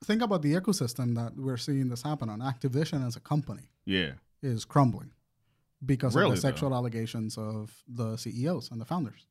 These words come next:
Speaker 2: That's stopping Call of Duty sales, though?
Speaker 1: It's not stopping Call of, well, so it's, it's one of those things where the cultural reception of a company like Activision is impacting the numbers. And I, of course, I don't have, I don't have data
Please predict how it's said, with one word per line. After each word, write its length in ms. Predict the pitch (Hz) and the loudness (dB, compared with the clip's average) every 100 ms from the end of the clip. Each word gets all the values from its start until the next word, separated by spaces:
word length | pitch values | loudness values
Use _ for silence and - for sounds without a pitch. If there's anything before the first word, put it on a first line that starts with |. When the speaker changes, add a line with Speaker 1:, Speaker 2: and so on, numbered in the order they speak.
| _ _ _ _ _ - | _ _ _ _ _ -2
Speaker 2:
That's 160 | 113 | 0
stopping 280 | - 131 113 | 2 2 2
Call 200 | 104 120 | 0 2
of 80 | 110 | 2
Duty 160 | 110 101 | 2 -2
sales, 380 | - 104 120 | -4 -4 -6
though? 100 | 120 | -2
Speaker 1:
It's 200 | 156 170 | 2 6
not 200 | 233 220 | 6 6
stopping 360 | 214 202 185 180 | 4 4 6 4
Call 160 | 165 165 | 2 6
of, 80 | |
well, 260 | 190 220 - 277 208 | 6 6 0 -8 2
so 380 | 220 208 202 - - _ _ _ - | 6 6 4 -4 -20 _ _ _ 2
it's, 160 | 202 196 | 4 6
it's 160 | 214 | 4
one 160 | 226 294 | 6 4
of 60 | 277 | 4
those 160 | 220 - | 2 2
things 380 | 185 175 165 | 2 2 -2
where 540 | 147 139 131 123 120 - _ _ | 0 2 2 0 -2 -6 _ _
the 200 | 151 147 | -4 -2
cultural 520 | 151 175 190 185 190 147 | 0 2 2 4 4 4
reception 800 | 120 - 123 117 123 104 107 - _ | 0 0 -2 -2 -4 -2 -4 -8 _
of 140 | 139 131 | -4 -2
a 40 | |
company 360 | 117 131 135 123 | 2 2 2 0
like 160 | 117 | 0
Activision 680 | 120 113 - 107 - - 123 - _ _ _ - | 0 -2 -2 -6 -6 -8 -10 -12 _ _ _ -2
is 120 | 143 139 | 2 4
impacting 680 | 147 143 131 127 - 143 135 | 4 6 4 4 2 2 4
the 80 | |
numbers. 420 | 120 110 110 - - | 0 -2 -6 -12 -4
And 100 | 156 | -2
I, 200 | 185 220 208 | 0 0 0
of 140 | 208 | 2
course, 220 | 294 - | 2 2
I 80 | 151 | 2
don't 120 | 170 | 4
have, 140 | 185 185 - - | 2 0 -10 -2
I 80 | 135 | 2
don't 100 | 160 | 4
have 160 | 175 | 4
data 360 | 127 156 107 | 4 2 0